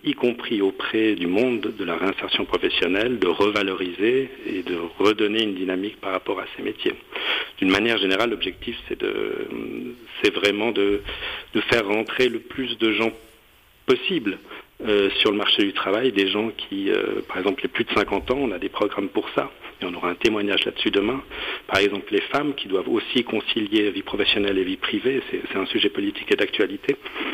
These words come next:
Donc on doit trouver où l'État, euh, le dispositif, la politique publique de manière générale doit trouver des solutions pour augmenter la participation au marché du travail. Et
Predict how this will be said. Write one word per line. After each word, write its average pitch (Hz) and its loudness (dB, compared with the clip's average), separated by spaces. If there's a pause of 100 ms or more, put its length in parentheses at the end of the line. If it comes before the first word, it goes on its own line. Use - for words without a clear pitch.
(120)
Donc - -2
on 120 8
doit 127 4
trouver 139 2
où 131 0
l'État, 123 0
euh, 101 0
le 107 2
dispositif, 127 -2
la 120 2
politique 117 -2
publique 120 0
de 107 2
manière 101 0
générale 104 0
doit 107 2
trouver 123 2
des 101 -6
solutions 113 0 (680)
pour - -2
augmenter 113 2
la 117 0
participation - -4
au - -2
marché 104 2
du 101 0
travail. 104 2
Et 98 4